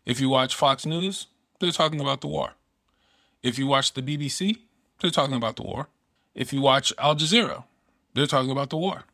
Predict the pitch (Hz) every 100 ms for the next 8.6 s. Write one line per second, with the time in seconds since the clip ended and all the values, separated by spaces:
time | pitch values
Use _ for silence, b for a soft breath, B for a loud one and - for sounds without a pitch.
0 | _ _ - 170 165 165 170 143 131 92
1 | 127 - 127 135 160 143 135 123 113 131
2 | 120 127 131 - - _ - 127 139 -
3 | b b b b - 123 117 151 160 151
4 | 151 135 - b b - 160 151 - 135
5 | - 175 170 143 - 120 131 - _ _
6 | _ _ 120 123 117 117 127 - 170 135
7 | 117 131 - _ _ _ _ 131 156 143
8 | 143 143 131 120 123